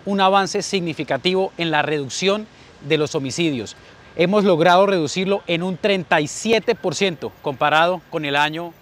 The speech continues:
dos mil veintitrés. Adicionalmente, en el tema relacionado a hurtos de residencias y de comercios, hemos reducido en un sesenta y siete por ciento. Los empresarios y los barranqueños pueden sentirse más seguros en sus hogares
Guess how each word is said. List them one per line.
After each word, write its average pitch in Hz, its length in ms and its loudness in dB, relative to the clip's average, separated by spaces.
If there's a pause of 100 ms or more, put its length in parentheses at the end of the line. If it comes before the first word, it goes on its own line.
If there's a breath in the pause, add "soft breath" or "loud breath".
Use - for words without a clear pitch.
(140)
dos 135 180 -8
mil 143 160 -8
veintitrés. 131 600 -6 (240 loud breath)
Adicionalmente, 156 960 -2
en 135 160 -10
el 127 100 -8
tema 170 320 0
relacionado 151 680 -2 (220 loud breath)
a 151 160 4
hurtos 180 380 -2
de 170 80 0
residencias 160 880 -2
y 147 120 -6
de 139 100 -2
comercios, 170 600 -4 (200 loud breath)
hemos 185 240 -2
reducido 185 560 -2 (200)
en 160 220 -2
un 190 240 -4
sesenta 175 640 -2
y 131 60 -4
siete 202 480 -2
por 147 260 -6
ciento. 131 420 -4 (320 loud breath)
Los 147 220 -2
empresarios 147 800 0 (180 loud breath)
y 147 100 -4
los 147 200 -2 (180)
barranqueños 160 760 2
pueden 185 280 2
sentirse 160 440 -4
más 175 220 0
seguros 190 580 0 (100)
en 151 120 -2
sus 135 240 -6
hogares 185 420 2